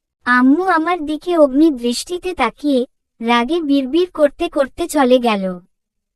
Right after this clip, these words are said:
মাঝে মধ্যে আম্মু যখন রেগে যায় তখন আরেকটু রাগিয়ে দিতে আমার খুব মজা লাগে। "তোর কপাল ভালো আজকে তোর বিয়ে, না হলে আম্মু যা রেগে আছেন।" কতক্ষণ ধরে ডেকে যাচ্ছে,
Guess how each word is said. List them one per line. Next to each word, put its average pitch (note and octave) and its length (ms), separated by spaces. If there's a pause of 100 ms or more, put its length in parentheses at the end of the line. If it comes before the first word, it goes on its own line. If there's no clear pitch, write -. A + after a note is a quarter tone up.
(340)
মাঝে B3 420
মধ্যে F#4+ 380
আম্মু D4+ 360
যখন D#4+ 480
রেগে C#4+ 300
যায় A#3+ 280
তখন C4+ 400
আরেকটু C4+ 440
রাগিয়ে C#4 420
দিতে C#4 300
আমার C#4 340
খুব E4 260
মজা B3 360
লাগে। G3 460 (880)
"তোর D#4+ 280
কপাল F#4 460
ভালো C4 340
আজকে D4 400
তোর C#4+ 280
বিয়ে, G#3+ 420 (380)
না B3+ 280
হলে E4+ 340
আম্মু D4 380
যা D4 200
রেগে C#4+ 320
আছেন।" A3 640 (420)
কতক্ষণ F#4 760
ধরে D4 300
ডেকে D4 380
যাচ্ছে, C#4+ 580